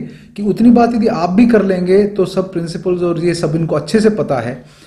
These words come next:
कि ये लोग जिस तरह के message forward कर रहे हैं कि exam नहीं दे-, देंगे, ये कुछ भी नहीं करने देंगे, बैठने नहीं देंगे school में,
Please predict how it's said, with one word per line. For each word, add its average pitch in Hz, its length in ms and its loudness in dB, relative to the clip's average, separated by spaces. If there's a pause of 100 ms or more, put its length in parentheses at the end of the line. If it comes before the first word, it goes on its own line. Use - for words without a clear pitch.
(160)
कि 170 80 -8
ये 180 200 4
लोग 180 320 4
जिस 160 180 -6
तरह 160 160 -2
के 170 500 -4
message 143 400 -2
forward 151 280 0
कर 143 120 0
रहे 143 140 0
हैं 143 320 0
कि 143 200 -6
exam 135 300 0
नहीं 143 220 2
दे-, 135 220 0
देंगे, 131 280 -4
ये 135 140 -2
कुछ 147 200 -8
भी 156 100 -4
नहीं 151 120 0
करने 135 240 0
देंगे, 127 400 0 (460)
बैठने 151 300 2
नहीं 156 120 0
देंगे 143 240 2
school 143 280 -4
में, 180 300 -2